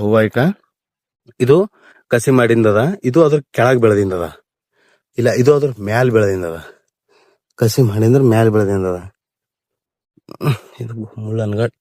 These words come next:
ಇದಕ್ ಮುಳ್ಳವ. ಯಪ್ಪ. ಏನೋ ಫಾರ್ಮಿಂಗ್‌ದಾಗ ಮುಂದ್ ಲೈಫ್ ಅದ ಅಂತೇಳಿ ಬಂದಿದೆ, ಎಲ್ಲ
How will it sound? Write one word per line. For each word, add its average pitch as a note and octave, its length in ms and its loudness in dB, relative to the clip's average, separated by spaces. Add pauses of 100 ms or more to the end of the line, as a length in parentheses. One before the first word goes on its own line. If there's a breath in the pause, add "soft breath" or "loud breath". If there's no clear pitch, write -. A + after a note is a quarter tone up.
ಇದಕ್ A2+ 240 -10
ಮುಳ್ಳವ. G#2 300 0 (500 loud breath)
ಯಪ್ಪ. A2 180 -12 (4000 loud breath)
ಏನೋ G2 220 0
ಫಾರ್ಮಿಂಗ್‌ದಾಗ G#2+ 520 0
ಮುಂದ್ A2 220 0
ಲೈಫ್ G2+ 220 -2
ಅದ G#2+ 100 0
ಅಂತೇಳಿ G#2+ 280 -2
ಬಂದಿದೆ, G2+ 340 -2
ಎಲ್ಲ G2+ 160 -2